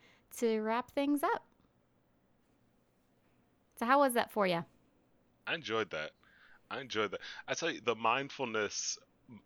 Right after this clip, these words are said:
Speaker 2: mindfulness definitely got better once you started putting superheroes and supervillains in it. It got so much.
Speaker 1: <laughs>
Speaker 2: I'm like, "Man,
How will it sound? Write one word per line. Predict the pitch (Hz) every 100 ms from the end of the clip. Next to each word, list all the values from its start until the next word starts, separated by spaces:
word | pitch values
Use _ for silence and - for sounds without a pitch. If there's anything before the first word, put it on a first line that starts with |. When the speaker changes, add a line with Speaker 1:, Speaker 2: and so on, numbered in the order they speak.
| -
Speaker 2:
mindfulness | 107 123 139 156 143 -
definitely | 101 95 95 110 82 95
got | 92 -
better | 82 85 90 92 - -
once | 90 - - - - -
you | 82 92 92 90 80
started | - 90 82 80
putting | 95 85 82 82
superheroes | - 98 - 95 90 -
and |
supervillains | - 123 120 78 67 -
in | 71
it. | - _
It | 87 -
got | 95 -
so | - - -
much. | - 440
Speaker 1:
<laughs> | 480 - 480 - 480 381 - 349 - 285 -
Speaker 2:
I'm | 226
like, | 175 82
"Man, | 95 98